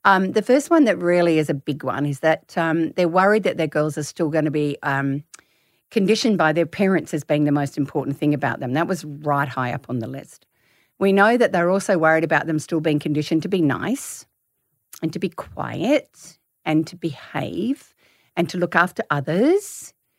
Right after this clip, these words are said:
Oh, whoopee. And then they were really worried about the big meltdowns. The emotional world is really intense. Um, and I think,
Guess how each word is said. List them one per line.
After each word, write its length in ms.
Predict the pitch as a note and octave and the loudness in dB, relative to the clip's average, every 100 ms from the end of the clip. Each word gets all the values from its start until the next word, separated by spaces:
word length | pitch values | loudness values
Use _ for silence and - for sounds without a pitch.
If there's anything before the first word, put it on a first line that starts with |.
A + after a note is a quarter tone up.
| _ _ _ | _ _ _
Oh, 1040 | F#3+ F3 F3 F#3 F3+ F3 F3 E3+ D#3+ D3+ D3 C#3+ D3 D3+ | 4 6 6 6 4 4 4 2 0 0 -2 -4 -6 -8
whoopee. 580 | D3+ F3 E3+ - D3+ C#3 | -2 0 0 -2 -6 -2
And 160 | F3 | 0
then 160 | F3+ F#3 | 2 2
they 100 | F3+ | 2
were 120 | F#3 | 4
really 280 | F#3+ G#3 F#3+ | 4 4 4
worried 280 | F3 D#3+ D#3+ | 6 4 4
about 240 | D#3+ D3 | 0 -2
the 60 | D#3+ | -2
big 200 | E3 D3 | -4 0
meltdowns. 500 | D3+ C#3+ - C#3+ C3+ | 0 -2 -2 -2 0
The 80 | D3+ | 0
emotional 440 | D3+ E3 - F3 | 2 0 0 -2
world 280 | D3+ D3 C#3+ | 0 -2 -4
is 120 | C#3 | -6
really 320 | C#3 C#3 C#3+ C3+ | -4 -4 -4 -4
intense. 680 | C3 - C#3 B3 - - _ _ _ _ _ - | -6 -8 -4 -2 -2 -10 _ _ _ _ _ 0
Um, 560 | E3+ D#3+ E3 D#3+ E3 - | 4 4 2 2 0 -2
and 180 | F#3 | 0
I 100 | F3+ | 2
think, 480 | F3 A3 C4+ C4+ - | 0 0 0 -2 -14